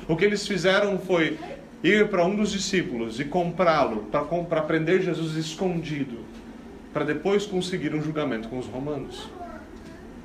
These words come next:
A ideia aqui, então, mais uma vez, é que essa multidão, ela compreende isso. E que ela concordava com Jesus. Então, o nosso texto diz o quê? Os líderes religiosos tiveram que baixar a bola.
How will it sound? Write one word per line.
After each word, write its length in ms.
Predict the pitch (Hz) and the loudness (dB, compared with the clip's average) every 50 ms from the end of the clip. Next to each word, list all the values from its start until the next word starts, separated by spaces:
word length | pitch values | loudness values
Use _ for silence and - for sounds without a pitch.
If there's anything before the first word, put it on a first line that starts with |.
| - - - - - - - - - - - - - - - - - - - - - 226 233 - 381 - - - - - - - - - - - - - - | -18 -16 -16 -16 -16 -16 -16 -16 -16 -16 -16 -16 -16 -16 -16 -16 -16 -16 -16 -16 -16 -16 -16 -16 -18 -18 -18 -18 -18 -18 -18 -18 -16 -16 -16 -16 -16 -6 2
A 100 | - 156 | 4 4
ideia 280 | 165 160 202 240 240 196 | 6 8 8 8 8 8
aqui, 200 | 175 - - 208 | 6 4 2 0
então, 440 | 196 185 - 202 202 202 185 160 147 | 0 2 6 6 6 6 6 2 2
mais 200 | 151 160 180 175 | 4 4 4 4
uma 140 | 208 208 180 | 4 4 4
vez, 160 | 180 190 156 | 4 4 4
é 80 | 165 | 4
que 60 | 156 175 | 2 2
essa 160 | 170 196 196 | 4 4 6
multidão, 420 | 185 196 196 - 185 156 180 196 | 6 4 2 2 4 6 6 8
ela 140 | 196 185 185 | 8 8 6
compreende 680 | 185 - 208 190 165 196 190 202 233 226 185 143 123 110 | 4 2 0 2 4 6 6 6 6 4 0 -2 -2 -4
isso. 280 | 117 - - 120 - - - - - - - - - - - - - - - - - - - - - - - - - - - - - - | -4 -4 -6 -8 -8 -10 -14 -16 -16 -16 -16 -16 -16 -16 -16 -16 -16 -16 -16 -16 -18 -18 -18 -18 -18 -18 -18 -18 -16 -16 -16 -16 -12 -8
E 80 | - 156 | -4 2
que 80 | 170 180 | 6 6
ela 140 | 165 165 | 6 6
concordava 480 | 165 180 170 175 180 175 175 185 180 160 | 6 2 2 2 2 4 4 2 2 0
com 100 | 143 127 | -4 -4
Jesus. 480 | 117 117 107 98 101 - - - - - - - - - - - - - - - - - - - - - - - - - | -4 -4 -6 -8 -8 -10 -12 -12 -14 -14 -16 -18 -18 -18 -18 -18 -18 -18 -18 -18 -18 -18 -18 -18 -18 -18 -18 -14 -6 -2
Então, 520 | 147 165 165 165 151 147 156 165 175 - - - - - - - | 0 0 2 4 4 4 4 4 0 -4 -8 -12 -12 -10 -4 -2
o 40 | 165 | 2
nosso 220 | 175 180 170 - | 2 2 2 2
texto 220 | 180 175 - 151 156 | 0 0 0 -2 -4
diz 140 | 147 156 | -4 -2
o 80 | 160 160 | -2 -2
quê? 280 | 160 151 113 107 104 104 - - - - - - - - - - - - - - - - - - - - - | 0 0 -2 -2 -2 -6 -10 -14 -18 -18 -18 -16 -14 -14 -14 -14 -16 -18 -18 -18 -18 -16 -16 -16 -16 -10 -6
Os 140 | 147 143 139 | -4 -2 0
líderes 320 | 156 156 180 180 170 151 | 2 4 4 2 2 2
religiosos 480 | 156 160 156 147 139 147 151 160 175 165 | 0 0 0 0 2 4 6 6 6 4
tiveram 220 | - 160 156 156 | 2 0 0 0
que 80 | 156 151 | 0 2
baixar 300 | 143 135 135 - - 185 | 2 2 2 2 -2 -4
a 40 | |
bola. 400 | 175 147 123 127 127 123 120 117 | -4 0 0 2 2 2 0 -4